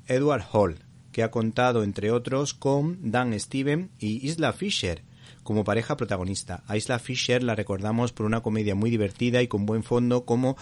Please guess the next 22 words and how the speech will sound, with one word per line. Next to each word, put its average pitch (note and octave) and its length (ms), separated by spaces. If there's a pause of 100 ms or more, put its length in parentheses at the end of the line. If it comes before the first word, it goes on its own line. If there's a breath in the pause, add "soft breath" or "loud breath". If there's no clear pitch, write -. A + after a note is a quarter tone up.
(140 loud breath)
Confesiones B2+ 800
de B2+ 60
una C3 220
compradora G#2+ 1000
compulsiva, C#3 1000 (720 loud breath)
a C3 100
la C3+ 140
que C3 100
se A2+ 220
une C3 540 (260 loud breath)
también A2+ 520
Leslie C#3 560
Mann, A#2+ 580 (280 loud breath)
que G#2 100
será G#2+ 380
la G#2+ 140
mujer A2 460
que A2 160
aparece A2 680 (280 loud breath)
o G2+ 100
que F#2 120
viene A2+ 360